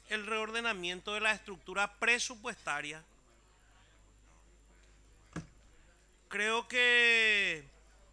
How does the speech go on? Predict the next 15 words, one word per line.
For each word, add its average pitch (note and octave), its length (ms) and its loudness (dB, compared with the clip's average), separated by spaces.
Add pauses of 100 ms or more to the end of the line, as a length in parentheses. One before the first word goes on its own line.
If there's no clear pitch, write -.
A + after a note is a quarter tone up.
(460)
es F#3+ 180 -6
un A3+ 100 -8
proyecto G3 500 -4
que G#3+ 100 -8
de-, G#3+ 340 -2
debería G3 520 -4
ser F#3 200 -6
estudiado G3 760 -4 (120)
a F#3+ 140 -4
profundidad G3+ 720 -4 (960)
y G3 160 -12
con G#3 640 -8
dictámenes A#3 680 -2
de G#3+ 100 -6
comisiones, F#3+ 1160 -6